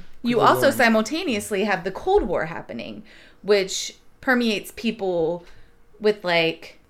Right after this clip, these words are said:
Speaker 1: nationalism and isolationism and fear of invasion.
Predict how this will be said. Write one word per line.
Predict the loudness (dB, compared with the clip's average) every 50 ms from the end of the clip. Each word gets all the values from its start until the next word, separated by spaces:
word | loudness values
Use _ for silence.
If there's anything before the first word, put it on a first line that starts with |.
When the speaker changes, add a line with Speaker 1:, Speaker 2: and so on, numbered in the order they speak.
| -18 -8 -2
Speaker 1:
nationalism | 2 2 4 2 2 0 0 0 0 0 0 0 -2 -2 -2 -2 -2 -4 -4 -4
and | -2 -2 -2 -2 -4 -4
isolationism | -6 -6 -6 -6 -6 -2 -2 -2 -2 -2 -4 -4 -4 -4 -4 -4 -4 -4 -4 -4 -4 -6 -10 -14 -20 -14 -6 -2
and | -2 -2 0
fear | 0 0 2 2 2
of | 2
invasion. | 2 -2 -4 -2 -2 0 0 0 -2 -4 -6 -10 -12 -14 -14 -14 -16